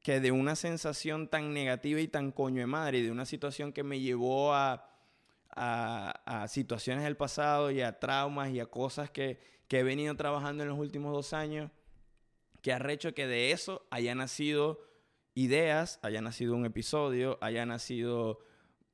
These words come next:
un, una actividad que tenía tiempo queriendo hacer y que no había conseguido mi propia motivación personal para decidir hacerlo. Eh, creo que de eso,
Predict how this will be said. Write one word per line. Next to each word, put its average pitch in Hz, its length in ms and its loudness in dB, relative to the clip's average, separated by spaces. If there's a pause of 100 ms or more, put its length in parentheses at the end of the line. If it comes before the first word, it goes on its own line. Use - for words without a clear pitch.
(140)
un, 135 300 2
una 135 560 0
actividad 135 460 2
que 131 120 -2
tenía 123 500 -4
tiempo 139 380 0
queriendo 127 320 -2
hacer 131 240 -2
y 131 80 -4
que 151 100 -2
no 120 100 -2
había 123 220 -2
conseguido 127 920 -2
mi 123 280 0
propia 127 380 0
motivación 135 520 -4
personal 123 400 -4
para 120 180 -2
decidir 113 460 -2
hacerlo. 113 500 -4 (680)
Eh, 113 640 -2
creo 143 280 4
que 147 140 4
de 135 240 4
eso, 139 500 2